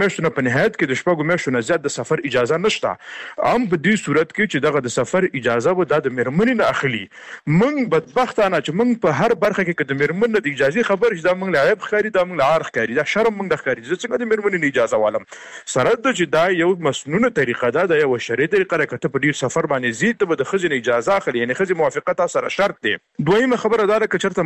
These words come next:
معتاد وي، نو معتاد سړي سره هم همدغه ستونزه پیدا کېږي. نو د دې د حل دپاره که موږ او تاسې متوجه شو، مېرمنې باید خصوصاً په دې برخه کې مبارزه وکړي او د وخت قاضیان چې هر څوک موجود وي، حاکم، نظام، قاضیان، هغوی باید د عدل نه کار واخلي او په حقیقي توګه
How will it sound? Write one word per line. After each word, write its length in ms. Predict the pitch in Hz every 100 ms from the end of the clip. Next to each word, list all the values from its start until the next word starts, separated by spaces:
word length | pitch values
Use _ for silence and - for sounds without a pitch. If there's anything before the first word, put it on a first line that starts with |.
| 151
معتاد 360 | 139 185 214
وي، 100 | 175
نو 100 | 143
معتاد 380 | 147 143 220 226
سړي 220 | - 202
سره 300 | 220 208 208 -
هم 180 | 202 226 185
همدغه 340 | 170 220 190
ستونزه 300 | - 190 160
پیدا 280 | 139 127 120
کېږي. 300 | 127 117 127
نو 80 | 143
د 80 | 151
دې 160 | 190 247
د 100 | 180 113
حل 180 | 202
دپاره 400 | 180 - 123 123 190 -
که 80 | -
موږ 240 | 135 226 233
او 140 | 156
تاسې 260 | 165 160 151 139
متوجه 440 | 120 120 120 190
شو، 160 | - 175
مېرمنې 440 | 139 131 202 226
باید 220 | 135 127
خصوصاً 360 | - - 156 135
په 100 | 135
دې 120 | 135 143
برخه 160 | 143
کې 100 | 139 127 123
مبارزه 380 | 117 117 117 196
وکړي 260 | 220 220 185
او 80 | 131
د 160 | 127 170
وخت 240 | 175 -
قاضیان 460 | - 117 107 170 202
چې 100 | 151 127
هر 80 | 208 208
څوک 160 | 170 131
موجود 280 | 120 160 151
وي، 140 | 170 -
حاکم، 340 | 110 107 160 120
نظام، 300 | 107 151 - 104
قاضیان، 360 | 95 165 226 - - - -
هغوی 220 | 135 143 185
باید 140 | 180 156
د 160 | 117 170
عدل 220 | 190 190
نه 40 | 165 175
کار 120 | 175
واخلي 300 | 175 190 156
او 20 |
په 180 | - 127
حقیقي 320 | 131 139 240
توګه 280 | 240 185 139